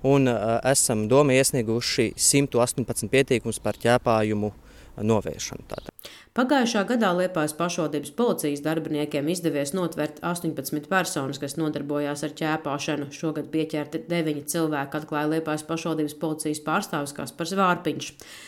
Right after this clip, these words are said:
Speaker 2: Cilvēkiem pašiem par šādiem gadījumiem ir jāziņo un jābūt modriem. Tas palīdz vandājus pieķert. Par vienu no pēdējiem gadījumiem, kad ķēpētāju izdevās pieķert, stāsta Kaspars Vārpiņš.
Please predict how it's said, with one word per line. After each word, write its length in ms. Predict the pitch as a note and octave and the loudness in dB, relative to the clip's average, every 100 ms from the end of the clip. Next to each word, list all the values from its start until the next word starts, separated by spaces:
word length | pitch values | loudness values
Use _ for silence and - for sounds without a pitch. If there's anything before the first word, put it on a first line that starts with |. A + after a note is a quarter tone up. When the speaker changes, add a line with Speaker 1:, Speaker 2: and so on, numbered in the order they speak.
| - | -16
Speaker 2:
Cilvēkiem 460 | - B3+ D4 D4 A3+ | 0 4 6 4 0
pašiem 460 | - F#3 F3+ C4 A#3+ | 0 -4 0 0 0
par 100 | D#3+ | 0
šādiem 400 | - D3+ D3 D3 | -2 -2 -4 -4
gadījumiem 560 | C#3+ D#3+ G#3+ F#3+ C#3+ | -4 -2 0 0 0
ir 140 | C#3 C#3+ | -2 -2
jāziņo 400 | C#3 D#3 A3 A#3+ G#3 | -2 0 0 2 2
un 100 | D#3+ | 2
jābūt 400 | D#3+ D#3 D3+ D#3 | 0 -2 -4 0
modriem. 480 | E3 D3 C#3+ C3+ | 0 0 -2 -4
Tas 220 | C3+ D3 - | -4 -6 -2
palīdz 400 | D#3+ D3 C#3 C#3+ | -2 -2 -2 -2
vandājus 480 | D3+ D#3 D3 C#3+ C#3+ | -2 -2 -2 -4 -2
pieķert. 640 | G#3 E3+ D3 C#3 - - - - | -2 0 -2 -4 -10 -18 -18 -12
Par 160 | - E3 | -6 0
vienu 320 | D#3+ D3+ D3 | 2 2 0
no 40 | C#3 | -4
pēdējiem 420 | D3 D3 F3+ G#3 A3 | -4 -2 0 0 0
gadījumiem, 480 | A#3+ A#3+ A3+ F#3+ E3 | 2 4 4 2 -2
kad 160 | D3 | -6
ķēpētāju 640 | - D3 D3+ C#3+ C#3+ C#3 D#3+ | -4 -4 -4 -4 -4 -2 -2
izdevās 360 | D3+ C#3 C#3 - | -2 -4 -6 0
pieķert, 400 | A#3 A3+ D3+ - | 2 2 -2 -2
stāsta 380 | A#3+ F#3 - D3+ | -2 -2 -4 -6
Kaspars 400 | D3+ - C#3+ D3+ | -6 -6 -6 -2
Vārpiņš. 640 | D3+ D#3 D3+ B2 A2+ | 0 0 -2 -4 -6